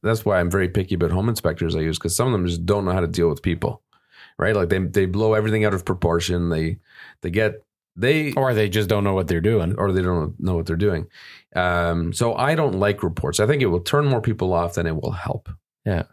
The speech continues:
Speaker 2: At the end of the day, people wanna know, is the house safe?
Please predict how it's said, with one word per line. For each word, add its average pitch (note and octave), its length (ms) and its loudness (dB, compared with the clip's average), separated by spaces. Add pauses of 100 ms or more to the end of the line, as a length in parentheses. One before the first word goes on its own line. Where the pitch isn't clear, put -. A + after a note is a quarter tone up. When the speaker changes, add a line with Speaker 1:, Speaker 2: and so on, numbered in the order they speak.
Speaker 2:
At B2+ 160 2
the C#3+ 80 4
end C#3+ 100 2
of F2 80 2
the E2+ 80 0
day, E2 200 2
people F2+ 320 0
wanna E2+ 240 0
know, E2 360 -2 (840)
is F#2+ 80 -4
the G2 80 2
house A2+ 200 2
safe? A2 520 2